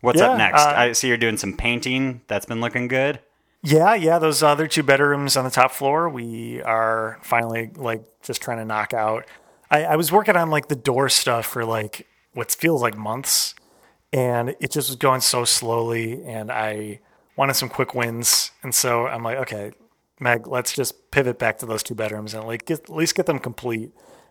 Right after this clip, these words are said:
Speaker 2: and then we can circle back to the doors after that." Um, but yeah, we're making quick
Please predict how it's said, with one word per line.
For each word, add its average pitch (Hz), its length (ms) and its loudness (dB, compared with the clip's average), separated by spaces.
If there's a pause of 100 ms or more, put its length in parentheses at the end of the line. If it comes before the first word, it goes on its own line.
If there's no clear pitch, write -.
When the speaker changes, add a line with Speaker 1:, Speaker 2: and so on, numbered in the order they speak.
(120)
Speaker 2:
and 120 120 -4
then 117 80 -2
we 113 80 -6
can 104 140 -12
circle 110 260 -6
back 104 160 -8
to - 100 -16
the 104 60 -12
doors 98 260 -12
after 98 240 -14
that." 113 320 -6 (140)
Um, - 400 -12 (400)
but 113 120 0
yeah, 135 120 6
we're 123 100 0
making 131 300 -2
quick 147 320 0